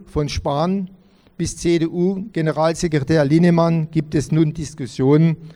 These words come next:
die eine Reform, eine Halbierung des Bürgergelds bis hin zu seiner Abschaffung fordern. Auch hier werden elementare soziale Grundrechte an-,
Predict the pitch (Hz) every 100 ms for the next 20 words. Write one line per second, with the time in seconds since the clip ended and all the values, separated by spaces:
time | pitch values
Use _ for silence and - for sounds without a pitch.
0 | _ _ _ - 143 151 147 143 143 147
1 | 175 202 180 - _ _ _ - 147 151
2 | 147 156 147 175 175 185 165 143 160 170
3 | 180 160 170 160 - - - _ _ _
4 | - 165 - 165 170 156 - 139 151 147
5 | 147 147 156 151 143 131 143 131 127 110
6 | 101 - _ 147 143 - 170 190 220 208
7 | - - - _ 143 156 185 185 185 -
8 | 165 185 175 170 147 170 165 175 180 -
9 | 156 - 160 160 156 160 180 170 160 160
10 | 160 151 151